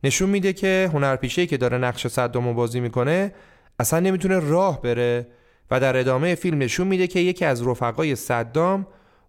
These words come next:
با تیغ و قیچی گوشت پای صدام رو می‌بره تا گلوله رو از اون وسط بکشه بیرون. بعدم دوربین صورت صدام رو نشون می‌ده که داره بدون هیچ تزلزلی این درد رو تحمل می‌کنه و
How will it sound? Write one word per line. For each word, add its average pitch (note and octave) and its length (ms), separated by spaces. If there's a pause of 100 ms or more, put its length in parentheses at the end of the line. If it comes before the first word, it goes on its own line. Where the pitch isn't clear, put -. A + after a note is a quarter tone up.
(100)
با B2 420
تیغ G3 380
و B2 100
قیچی B2 800
گوشت F#3 320
پای D3+ 320
صدام C3 560
رو B2 60
می‌بره F#3 520
تا D3 260
گلوله B2 380
رو F3 140
از C#3+ 220
اون D3+ 100
وسط C#3 260
بکشه C3 340
بیرون. G2 360 (1000)
بعدم D#3+ 300
دوربین D3 580
صورت D3+ 440
صدام C#3+ 460
رو G#3 40
نشون F#3+ 280
می‌ده F3+ 220
که F3 380 (500)
داره C#3+ 320
بدون D3+ 340
هیچ C3 360
تزلزلی C3 960
این D#3+ 160
درد C#3 380
رو C#3+ 320
تحمل A#2 440
می‌کنه C#3+ 380
و C3 360